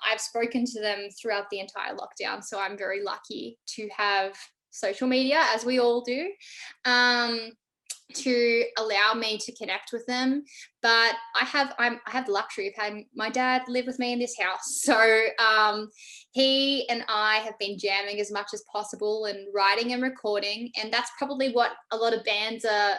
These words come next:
um, getting at as well, that they can write and record. And lucky enough for me,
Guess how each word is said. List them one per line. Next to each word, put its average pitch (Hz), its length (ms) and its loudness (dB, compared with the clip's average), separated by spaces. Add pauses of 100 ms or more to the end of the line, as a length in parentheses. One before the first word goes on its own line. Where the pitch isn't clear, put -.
(280)
um, 202 460 0 (120)
getting 220 240 0
at 214 100 2
as 208 160 -2
well, 208 400 2
that 196 240 2 (280)
they 220 100 -2
can 208 360 -6 (160)
write 208 180 4
and 208 80 -6
record. 214 560 0 (120)
And 214 140 -8
lucky 226 420 -2
enough 208 280 -2
for 202 100 -12
me, 202 440 -6